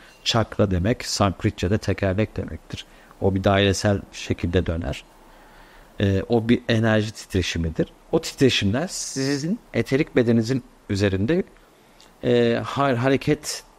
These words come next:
yani ilk hareketten önceki ısınma eylemini gerçekleştirir. Aslında oraya sinyaller verir. E, sizi o duruma göre hazırlar. Sonra madde dünyasındaki gelişmeyi, hareketi görürsünüz. Yani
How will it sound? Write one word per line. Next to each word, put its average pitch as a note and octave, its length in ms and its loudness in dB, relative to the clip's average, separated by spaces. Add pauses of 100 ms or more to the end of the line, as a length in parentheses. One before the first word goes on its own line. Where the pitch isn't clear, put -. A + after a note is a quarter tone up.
(240)
yani G#2+ 300 0
ilk D#3+ 200 0
hareketten B2+ 520 2
önceki A#2 580 2 (440)
ısınma C#3 580 0
eylemini F#2 460 0
gerçekleştirir. F2 720 -4
Aslında F2+ 340 0
oraya G#2+ 200 2
sinyaller A2 640 0
verir. F2 240 -4 (400)
E, F#2 340 -2
sizi G#2 300 -2
o A#2 180 2
duruma G2+ 280 2
göre D#2 200 -4
hazırlar. A#2+ 580 0 (400)
Sonra D3+ 680 2 (300)
madde A#2+ 500 0
dünyasındaki A2 1000 0 (520)
gelişmeyi, G#2 600 0
hareketi A2 580 0
görürsünüz. - 520 -8 (360)
Yani A2 540 2